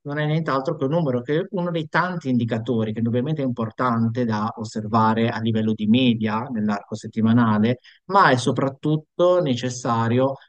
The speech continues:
andare a capire che quello è un mezzo con il quale si capisce e si carpisce ciò che è effettivamente il nostro obiettivo e come l'andamento più che altro del nostro obiettivo.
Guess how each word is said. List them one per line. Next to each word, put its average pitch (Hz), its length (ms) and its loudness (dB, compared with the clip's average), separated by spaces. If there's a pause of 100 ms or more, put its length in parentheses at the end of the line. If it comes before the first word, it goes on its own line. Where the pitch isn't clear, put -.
(100)
andare 147 640 0
a 117 160 -8
capire 156 520 2
che 113 180 -2
quello 151 540 0
è 135 120 -4
un 120 140 -4
mezzo 135 420 -2
con 120 200 -8
il 110 200 -6
quale 127 800 6 (160)
si 127 600 0 (400)
capisce 151 600 2
e 127 60 2
si 151 240 -8
carpisce 156 800 0
ciò 135 280 2
che 120 300 2
è - 20 2
effettivamente 117 640 0
il 110 80 0
nostro 110 500 -2
obiettivo 113 400 -2
e 135 40 -6
come 120 200 0
l'andamento 113 540 0
più 110 100 -10
che 113 80 -10
altro 110 220 -4
del 110 80 -2
nostro 107 260 -8
obiettivo. 104 600 0